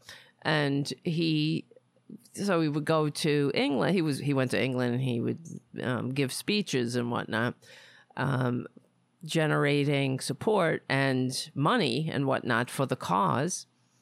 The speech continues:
of, of, uh, emancipation. And the,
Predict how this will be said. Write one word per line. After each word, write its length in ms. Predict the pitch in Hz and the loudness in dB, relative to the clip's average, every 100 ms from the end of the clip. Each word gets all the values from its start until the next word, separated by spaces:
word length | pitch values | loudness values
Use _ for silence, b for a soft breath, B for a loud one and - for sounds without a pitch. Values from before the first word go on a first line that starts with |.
| - | -6
of, 540 | - 127 131 147 - _ 147 - 131 | 0 0 -2 -8 -18 _ -10 -4 0
of, 340 | 135 131 131 | 0 -2 -2
uh, 320 | 131 127 120 - - _ - | 0 2 0 -2 -8 _ -4
emancipation. 1120 | 139 127 120 117 120 127 107 110 123 160 220 - - - | 0 2 2 0 0 0 0 0 -2 -2 -4 -8 -10 -2
And 520 | 185 170 165 170 - B B B B - | 0 2 0 -2 -6 B B B B -14
the, 580 | 165 190 208 196 190 | -4 0 2 0 -2